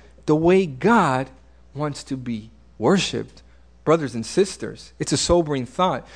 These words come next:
We can't, in and of ourselves, we can't evoke worship. We ourselves, like our brother said, we have nothing to offer. If it's apart from Jesus Christ, we have nothing to offer. There was a speaker that,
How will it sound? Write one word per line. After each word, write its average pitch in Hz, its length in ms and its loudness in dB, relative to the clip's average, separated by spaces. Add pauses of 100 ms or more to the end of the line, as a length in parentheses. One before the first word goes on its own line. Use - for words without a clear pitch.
(160)
We 220 120 0
can't, 147 440 -6 (480)
in 226 160 0
and 240 100 0
of 180 220 0
ourselves, 185 520 0
we 175 140 -10
can't 220 380 -8
evoke 170 440 2
worship. 131 400 -2 (200)
We 262 340 0
ourselves, 220 640 0 (180)
like 165 160 0
our 175 80 2
brother 196 240 2
said, 202 200 0
we 190 120 -2
have 185 180 -2
nothing 190 460 -2 (160)
to 208 240 -6
offer. 175 640 -2 (240)
If 214 220 0
it's 247 180 -2 (100)
apart 254 420 0
from 226 120 -4
Jesus 202 240 -8
Christ, 233 300 -4
we 196 80 -8
have 185 240 -4
nothing 160 680 -4 (340)
to - 220 -4
offer. 139 520 -2 (880)
There 143 100 -8
was 160 180 -6
a 151 60 -10
speaker 156 640 -8 (1120)
that, 131 500 -6